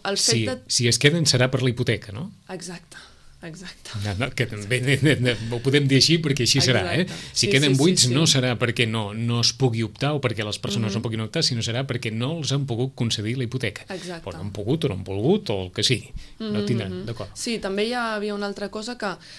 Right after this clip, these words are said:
Speaker 1: Clar, ehm, els pisos hi han de diferents tipus i, per tant,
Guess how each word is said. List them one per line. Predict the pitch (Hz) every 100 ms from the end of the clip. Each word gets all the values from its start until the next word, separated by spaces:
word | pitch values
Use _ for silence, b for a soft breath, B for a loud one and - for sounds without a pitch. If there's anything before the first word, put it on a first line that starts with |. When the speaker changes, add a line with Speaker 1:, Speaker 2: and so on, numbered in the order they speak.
| B B B
Speaker 1:
Clar, | - 220 - -
ehm, | 190 180 175 175 170 170 165 156 -
els | - 180
pisos | - 214 220
hi | 233
han | 226
de | 233
diferents | 214 - 190 180 -
tipus | - - - 165 165 - B B B B
i, | 208
per | 196 185
tant, | 185 208 226 254